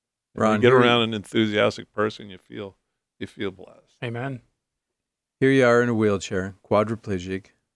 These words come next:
Speaker 1: Really?
Speaker 2: thirty-eight years in the chair,
Speaker 3: <laughs>
Speaker 2: starting at age eighteen. And, uh, you have this formula of love, interdependence, faith, and enthusiasm. I wanna thank you again for
Speaker 1: Oh,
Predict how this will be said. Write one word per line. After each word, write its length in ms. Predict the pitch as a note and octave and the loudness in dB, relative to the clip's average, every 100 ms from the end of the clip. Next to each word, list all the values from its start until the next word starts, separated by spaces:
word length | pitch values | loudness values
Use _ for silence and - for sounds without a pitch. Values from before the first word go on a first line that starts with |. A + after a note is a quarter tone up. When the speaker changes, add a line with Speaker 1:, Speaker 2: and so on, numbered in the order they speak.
| - | -2
Speaker 1:
Really? 160 | G#2+ D3 | 6 6
Speaker 2:
thirty-eight 380 | D3+ C3 C3+ A#2+ | 6 4 2 2
years 320 | A#2 A#2+ A#2 | 2 0 -2
in 140 | A#2 | -4
the 80 | A#2 | -4
chair, 440 | - F#2 E2+ F#2 - - G3+ - | -4 -4 -4 -6 -8 -8 -10 -6
Speaker 3:
<laughs> 260 | - - | -8 -6
Speaker 2:
starting 380 | B3+ G#2+ G#2+ A#2 | -2 0 2 2
at 120 | A2 | 2
age 240 | G#2+ G#2+ G#2 | 2 0 0
eighteen. 560 | G#2+ G2+ G2+ E2+ E2 _ _ _ _ _ _ - | -2 -4 -12 -14 -18 _ _ _ _ _ _ -8
And, 320 | G2+ F#2+ F#2+ | -4 -4 -4
uh, 280 | G2 F#2+ F#2 F2+ | -2 0 -2 -4
you 300 | G#2 A2 A2+ | -4 -2 0
have 520 | A#2 G#2 G2+ F#2 F#2+ | -2 0 -2 -4 -4
this 240 | G2+ F#2 | -4 -4
formula 760 | - A2+ A2 G2+ F#2 E2+ E2 _ _ _ _ _ _ | -6 -4 -2 -2 -4 -8 -12 _ _ _ _ _ _
of 360 | F2+ F2 F2+ F#2+ | -12 -10 -10 -14
love, 600 | G2+ A2+ A2+ A2+ G#2+ - _ _ _ | -6 0 2 0 -4 -14 _ _ _
interdependence, 920 | A#2+ A#2 G#2 G2+ A2+ G#2 G2+ G2 - - _ _ - | -8 -4 -4 -4 -4 -6 -8 -14 -18 -20 _ _ -4
faith, 380 | G#2 G2+ - _ _ - | -2 -2 -6 _ _ -6
and 120 | G2+ | -4
enthusiasm. 800 | F#2 - G2+ F2+ G2 F2+ F2 F2+ | -4 -4 -4 -4 -6 -6 -8 -6
I 60 | A2+ | -6
wanna 180 | G#2+ | -6
thank 320 | F2 A2+ G#2+ - | -4 -4 -4 -6
you 80 | |
again 280 | F2 F#2 F2+ | -10 -8 -10
for 260 | - F2 - _ | -8 -10 -10 _
Speaker 1:
Oh, 160 | F2+ | -20